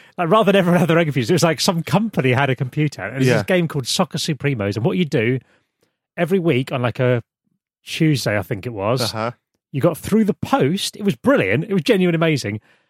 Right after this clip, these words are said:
Speaker 1: Match reports of how your team had done and all this stuff.
Speaker 2: My dad played that.
Speaker 1: It was unreal.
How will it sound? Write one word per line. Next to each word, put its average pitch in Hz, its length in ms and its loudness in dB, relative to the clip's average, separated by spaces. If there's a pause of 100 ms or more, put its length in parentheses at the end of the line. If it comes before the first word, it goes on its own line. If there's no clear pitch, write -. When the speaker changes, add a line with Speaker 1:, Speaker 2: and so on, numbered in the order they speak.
(880)
Speaker 1:
Match 160 380 0
reports 120 420 -4
of 92 120 -14
how 156 140 0
your 156 160 2
team 156 280 -2
had 127 100 -2
done 160 460 -2 (640)
and 165 120 0
all 160 140 2
this 151 180 0
stuff. - 540 -2
Speaker 2:
My 131 140 -4
dad 139 280 -8
played 123 260 -4
that. 143 220 -4 (460)
Speaker 1:
It 180 100 -8
was 185 180 -2
unreal. 180 800 4